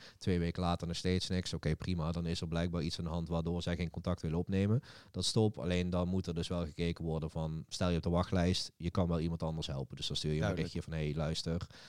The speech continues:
Speaker 1: omdat je al twee weken niks hebt laten horen, stel je neemt nog contact op, kunnen we doorzetten, maar nu zou ik je plek
Speaker 2: Ja,
Speaker 1: vergeven
Speaker 2: en
Speaker 1: aan
Speaker 2: dat is
Speaker 1: een ander."
Speaker 2: natuurlijk ook vanuit retentieoogpunt om die mensen vast te houden. Mensen die niet
Speaker 1: Precies.
Speaker 2: engaged zijn, die zul je eerder verliezen.
Speaker 1: Ja.
Speaker 2: Ehm,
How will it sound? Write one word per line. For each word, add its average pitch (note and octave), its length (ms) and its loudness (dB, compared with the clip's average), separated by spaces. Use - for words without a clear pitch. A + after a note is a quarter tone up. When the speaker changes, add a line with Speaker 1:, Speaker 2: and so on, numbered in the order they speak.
Speaker 1:
omdat F2 300 4
je F#2 80 0
al E2+ 60 2
twee E2+ 240 2
weken E2 260 0
niks D#2+ 120 -2
hebt - 140 -12
laten D#2+ 220 0
horen, E2 360 0
stel - 280 6
je F#2 80 6
neemt F2+ 160 4
nog F2+ 100 -2
contact F#2 360 -4
op, F#2 160 2
kunnen A2 200 8
we G2+ 80 10
doorzetten, G#2 540 6
maar F2 100 4
nu F2 120 2
zou E2 160 -2
ik - 60 -8
je - 80 -6
plek D#2 160 -2
Speaker 2:
Ja, D2+ 60 -4
Speaker 1:
vergeven D2 260 -2
Speaker 2:
en - 60 -2
Speaker 1:
aan D#2 40 2
Speaker 2:
dat D2+ 100 2
is - 60 -2
Speaker 1:
een - 40 -2
ander." - 140 0
Speaker 2:
natuurlijk A2 140 4
ook G#2+ 280 0
vanuit - 20 -6
retentieoogpunt G2 600 -2
om G2 240 -2
die G#2+ 100 0
mensen G#2 240 0
vast G#2+ 200 0
te - 60 -2
houden. G2 240 -2
Mensen A2 280 -2
die G#2 120 0
niet G#2 160 0
Speaker 1:
Precies. - 360 -2
Speaker 2:
engaged A2 300 0
zijn, A2 160 0
die G#2 100 -2
zul G#2 100 -2
je G2+ 80 -2
eerder F#2+ 200 -4
verliezen. B2+ 400 0
Speaker 1:
Ja. A2+ 80 6
Speaker 2:
Ehm, A#2 240 8